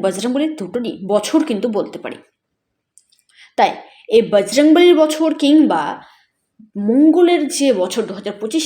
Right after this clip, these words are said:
সালটা, তা এই পাঁচটি, সরি, ছয়টি রাশির জাতক জাতিকাদের জন্য খুবই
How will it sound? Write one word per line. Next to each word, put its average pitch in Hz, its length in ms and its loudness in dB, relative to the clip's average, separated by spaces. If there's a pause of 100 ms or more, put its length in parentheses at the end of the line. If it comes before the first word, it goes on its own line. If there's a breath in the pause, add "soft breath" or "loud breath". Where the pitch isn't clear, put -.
সালটা, - 420 -12 (1000)
তা 208 100 2 (380)
এই 247 140 -4 (500)
পাঁচটি, 254 500 -4 (260)
সরি, - 340 -6
ছয়টি 302 400 0
রাশির 262 500 -2 (260)
জাতক 233 340 -6
জাতিকাদের 294 480 -4 (360)
জন্য 240 220 -4
খুবই 240 360 -6